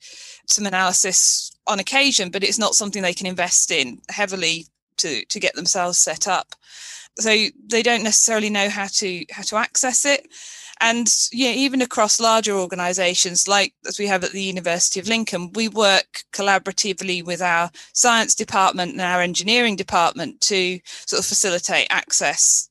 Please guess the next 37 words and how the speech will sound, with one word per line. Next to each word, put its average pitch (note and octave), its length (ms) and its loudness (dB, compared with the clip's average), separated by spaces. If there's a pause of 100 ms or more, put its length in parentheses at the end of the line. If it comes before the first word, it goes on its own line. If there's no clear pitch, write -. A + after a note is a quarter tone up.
internally F#3+ 1080 0
around F3 460 -2
our D#3 180 -2
equipment. - 580 -6 (560)
But G#3 260 4 (120)
there's, A3 380 2 (160)
you A3+ 340 -2
know, F#3 140 2
there's G#3 200 2
a A#3 60 -2
much B3 300 0
bigger G#3+ 240 -2
picture - 360 0
to - 120 0
start - 280 2
thinking G#3 300 -4
about F#3+ 300 0
how F#3 380 0 (280)
other G#3+ 220 2
organizations F#3 880 0
can F3+ 120 -10
more F#3 300 -6
easily E3+ 540 -4 (480)
access - 720 2
the, E3+ 420 -4
the E3+ 80 -8
tools F3+ 540 0
that - 120 0
are E3+ 60 0
available F3+ 440 -2
at - 80 -6
universities F#3+ 840 0
or F3 160 -2
the, D#3+ 340 -4
the F3+ 140 -8
larger F#3+ 360 0
organizations, F#3 1200 -4